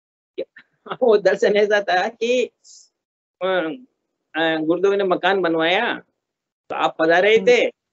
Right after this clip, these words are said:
Speaker 1: तो हमने क्या हुआ कि मैदान के खुली जगह पे ध्यान का कार्यक्रम रख दिया।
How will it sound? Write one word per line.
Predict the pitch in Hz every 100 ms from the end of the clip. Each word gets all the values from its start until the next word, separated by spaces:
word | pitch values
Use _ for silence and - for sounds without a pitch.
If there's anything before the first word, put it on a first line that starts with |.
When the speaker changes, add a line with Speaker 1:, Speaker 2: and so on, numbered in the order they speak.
| _ _ _ _ _ _ _
Speaker 1:
तो | 180
हमने | 196 226 247
क्या | 254 240
हुआ | 240 240
कि | 247 262 233 - _ _ _ _ 160
मैदान | 160 160 190 220
के | 226 220 175 _ _
खुली | _ _ 240 254
जगह | 254 214 220
पे | 220 226
ध्यान | 196 196 214
का | 208
कार्यक्रम | 170 151 139 135
रख | 139 131
दिया। | 131 139